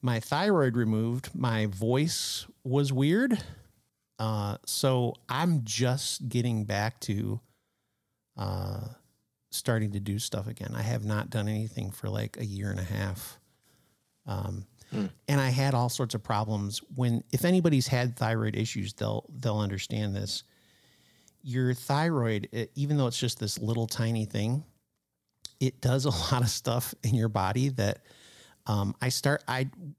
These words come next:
Speaker 1: my wife was like, "You sound like you're drunk." I'm like,
Speaker 2: Hmm.
Speaker 1: "What?" It, it really slowed me down cognitively.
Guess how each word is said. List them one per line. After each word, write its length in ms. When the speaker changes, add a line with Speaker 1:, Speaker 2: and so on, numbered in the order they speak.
Speaker 1:
my 240
wife 300
was 120
like, 280
"You 140
sound 380
like 260
you're 160
drunk." 560
I'm 80
like, 240
Speaker 2:
Hmm. 240
Speaker 1:
"What?" 340
It, 200
it 160
really 280
slowed 480
me 100
down 340
cognitively. 920